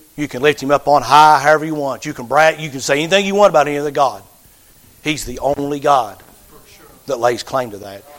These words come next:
And you know why he did that? Because what I just read to you are mortal bodies. My na-, I,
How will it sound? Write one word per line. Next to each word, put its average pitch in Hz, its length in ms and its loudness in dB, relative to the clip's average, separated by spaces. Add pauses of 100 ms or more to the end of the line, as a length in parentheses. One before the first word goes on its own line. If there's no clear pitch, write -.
(140)
And 165 100 -6
you 165 60 -2
know 220 200 6
why 165 520 6 (200)
he 143 140 -16
did 131 200 -8
that? 139 360 -4 (1400)
Because 147 400 4
what 135 160 2
I 185 80 8
just 190 200 -2
read 160 320 2
to - 80 -12
you 135 300 -10
are 139 220 4
mortal 151 400 0
bodies. 123 580 2
My 139 240 4
na-, 185 180 0
I, 165 320 2